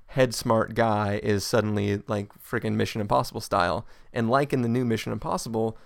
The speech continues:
when you have Jeremy Renner in there and, like, there's all the shit goes down and everybody's like, you know, "You fight pretty well for an analyst." Like,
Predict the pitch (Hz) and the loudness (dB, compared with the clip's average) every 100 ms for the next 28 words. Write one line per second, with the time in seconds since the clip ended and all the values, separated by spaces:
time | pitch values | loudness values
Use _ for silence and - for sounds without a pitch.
0 | - 113 113 110 123 120 107 107 160 135 | -12 -2 2 2 2 2 4 4 4 4
1 | 104 101 98 104 107 101 104 98 101 107 | 2 2 2 2 0 2 2 2 0 0
2 | 107 - - - - 107 104 113 - - | -2 -4 -18 -20 -2 0 0 -2 -8 0
3 | 120 113 107 - 143 123 107 98 98 101 | 2 4 0 -2 -4 0 0 2 2 2
4 | 101 104 110 101 110 104 - - - - | 2 2 2 0 0 0 -2 -18 -20 -10
5 | 117 110 113 - 127 120 - 117 107 131 | -2 0 0 0 0 0 -2 0 2 2
6 | 120 - 107 107 131 120 104 107 - - | 2 0 -2 0 0 2 2 -2 -10 -16
7 | - - 113 107 | -20 -4 0 0